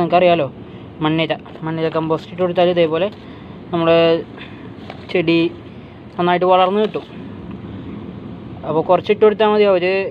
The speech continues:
ഒരു family ആയിട്ട് ഇതിൻ്റെ ഉള്ളിൽ ജീവിച്ചോളും. ഒരുപാട് ഉണ്ടായി കിട്ടി, ഇതിൽ വളർന്ന് കിട്ടിക്കഴിഞ്ഞാൽ നമ്മളെ ചെടികൾക്ക് വളർച്ചയ്ക്ക് അത് വളരെ വലിയ ഗുണം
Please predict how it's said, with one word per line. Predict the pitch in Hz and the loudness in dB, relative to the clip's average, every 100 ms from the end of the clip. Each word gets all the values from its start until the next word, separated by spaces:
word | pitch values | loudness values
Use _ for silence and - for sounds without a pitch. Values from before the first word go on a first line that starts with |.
| - | -6
ഒരു | 196 220 | -6 0
family | 214 208 202 | 0 2 0
ആയിട്ട് | 208 208 | 2 2
ഇതിൻ്റെ | 208 208 | 2 2
ഉള്ളിൽ | 208 | 0
ജീവിച്ചോളും. | 214 202 208 196 - - - - - - - - - - - - - | 0 -2 0 -2 -4 -16 -16 -14 -14 -14 -14 -16 -14 -14 -14 -16 -2
ഒരുപാട് | 185 202 202 226 | 2 4 4 4
ഉണ്ടായി | 220 214 214 | 4 2 0
കിട്ടി, | 220 190 190 | -8 -8 -4
ഇതിൽ | 202 202 208 208 | 2 6 6 6
വളർന്ന് | 196 196 196 | 4 2 0
കിട്ടിക്കഴിഞ്ഞാൽ | 202 202 208 202 | -2 0 2 2
നമ്മളെ | 196 185 185 | 0 0 0
ചെടികൾക്ക് | 190 185 180 180 185 | 0 2 0 0 0
വളർച്ചയ്ക്ക് | 180 160 175 165 175 | 0 -2 -8 0 2
അത് | 190 220 - - - - | 2 -2 -10 -18 -18 -2
വളരെ | 156 165 165 180 | 2 4 6 6
വലിയ | 196 185 180 | 6 4 2
ഗുണം | 190 | 2